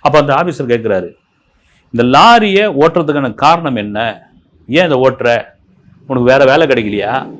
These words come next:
உனக்கு குடும்ப சூழ்நிலை காரணமா? இந்த லாரியை வந்து வேற யாராவது ஓட்டிக்கிட்டு இருந்து உங்க கையில கொடுத்துட்டாங்களா? என்ன காரணம் சொல்லு?" அப்படின்றாரு அவர் வந்து.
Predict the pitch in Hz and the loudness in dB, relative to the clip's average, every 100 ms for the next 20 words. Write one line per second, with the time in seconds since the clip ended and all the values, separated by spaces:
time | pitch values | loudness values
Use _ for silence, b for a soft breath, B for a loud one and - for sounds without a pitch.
0 | - _ - - _ - - 127 117 117 | -20 _ -20 -20 _ -20 -8 -6 -4 -2
1 | 175 196 - 147 131 117 113 113 107 101 | 0 0 0 -2 0 -2 -2 -2 -2 -6
2 | 131 151 _ _ _ _ _ _ _ - | -8 -8 _ _ _ _ _ _ _ -4
3 | 120 143 202 190 165 156 180 147 160 180 | 2 4 4 4 2 2 2 4 4 6
4 | 180 185 175 160 151 139 139 160 165 156 | 4 2 2 2 0 -4 -4 -4 -2 2
5 | 160 160 135 131 131 113 104 117 151 - | 2 2 0 -2 -2 -2 0 2 0 -2
6 | _ _ 120 160 220 160 160 160 143 135 | _ _ 0 2 2 2 2 2 -2 -2
7 | 123 113 117 101 95 92 98 104 131 180 | 0 0 -2 -6 -8 -8 -10 -10 -8 -10